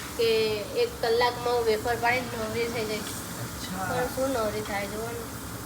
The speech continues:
Speaker 1: આમાં ને એમાં વેફર પડે રહે.
Speaker 2: <laughs> જાનમાં વેફર ભરાઈ જાય.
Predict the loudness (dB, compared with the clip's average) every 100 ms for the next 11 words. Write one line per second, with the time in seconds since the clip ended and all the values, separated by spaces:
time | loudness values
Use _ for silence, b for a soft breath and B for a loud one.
0 | -6 -4 -2 0 2 2 2 2 0 0
1 | 0 -2 0 0 0 -2 -4 -2 -2 -2
2 | -4 -4 -4 0 0 0 -2 -2 -2 -4
3 | -4 -6 -6 -6 -6 -8